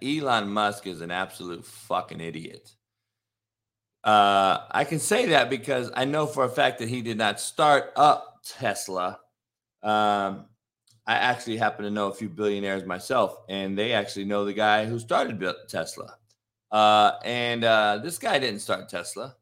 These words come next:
So I can't give him credit for Tesla. I can give him credit for taking some money and making some money,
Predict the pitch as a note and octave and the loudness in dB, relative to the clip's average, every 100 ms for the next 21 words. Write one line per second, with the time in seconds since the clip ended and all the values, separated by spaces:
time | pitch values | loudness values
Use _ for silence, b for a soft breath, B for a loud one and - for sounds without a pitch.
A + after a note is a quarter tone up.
0 | _ _ _ _ - E3 D3 C3 B2+ - | _ _ _ _ 0 4 6 6 2 -2
1 | F#3+ E3 E3+ D3 A#2+ D3+ B2 - G2 - | -6 -4 -4 -6 -2 -2 -2 -8 -10 -8
2 | D#3 - F2+ F2 A2 b b b - - | -8 -6 -6 -8 -8 b b b 2 2
3 | D#3+ D#3 F3 B2+ E3+ C#3 B2 A2+ G#2+ - | -2 -2 -2 0 2 2 0 -4 -6 -6
4 | _ _ _ C#3+ C#3 C3 A2 A2+ A2+ A2+ | _ _ _ -2 -2 -2 -4 -2 2 2
5 | A2 G2+ G2 A#2 D3 B2+ G#2 F2+ F2 F2 | 2 0 0 -2 -2 -6 -6 -6 -6 -8
6 | G2 | -14